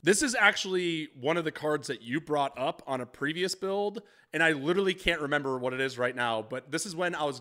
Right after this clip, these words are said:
building this deck, and Mister, you'd brought this up, and we're like, "Oh, that's really cool,"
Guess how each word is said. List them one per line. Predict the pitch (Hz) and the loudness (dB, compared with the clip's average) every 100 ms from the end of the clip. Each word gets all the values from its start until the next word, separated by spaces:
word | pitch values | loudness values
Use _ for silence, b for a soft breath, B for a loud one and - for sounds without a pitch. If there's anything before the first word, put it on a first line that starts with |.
| 117 - | -6 2
building | 156 160 143 | 4 4 0
this | 127 - | -6 -8
deck, | - 127 110 - - - - _ 156 | -2 0 -2 -8 -20 -20 -20 _ 2
and | 151 151 | 2 4
Mister, | 170 180 | 0 0
you'd | 165 196 | 0 2
brought | 190 190 | 4 2
this | 175 | 4
up, | 160 160 | 2 4
and | |
we're | 147 | 2
like, | 143 | 2
"Oh, | 190 | 4
that's | 170 165 | 4 4
really | 170 143 | 2 2
cool," | - 202 170 127 123 | 2 0 2 2 0